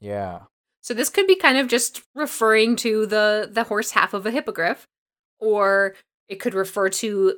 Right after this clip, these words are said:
Speaker 2: perhaps the uncomfortable sensation of riding a hippogriff,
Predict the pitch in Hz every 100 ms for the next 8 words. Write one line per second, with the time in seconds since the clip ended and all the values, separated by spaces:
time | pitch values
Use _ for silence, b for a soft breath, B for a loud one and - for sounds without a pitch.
0 | - 214 202 - 185 185 196 202 233 202
1 | 220 202 196 - 196 - 233 - 262 233
2 | 226 196 196 214 220 196 190 - - -
3 | 427 - -